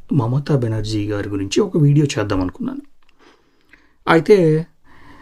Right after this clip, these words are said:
ఆంధ్ర రాష్ట్రంలో ఎలక్షన్ చిత్రాలు లేదా దేశంలో బీజేపీ, కాంగ్రెస్ మేనిఫెస్టో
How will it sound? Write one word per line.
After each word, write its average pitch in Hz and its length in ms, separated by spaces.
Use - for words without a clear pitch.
ఆంధ్ర 156 300
రాష్ట్రంలో 127 720
ఎలక్షన్ 117 420
చిత్రాలు 104 520
లేదా 104 420
దేశంలో 107 560
బీజేపీ, 104 540
కాంగ్రెస్ 98 580
మేనిఫెస్టో 110 580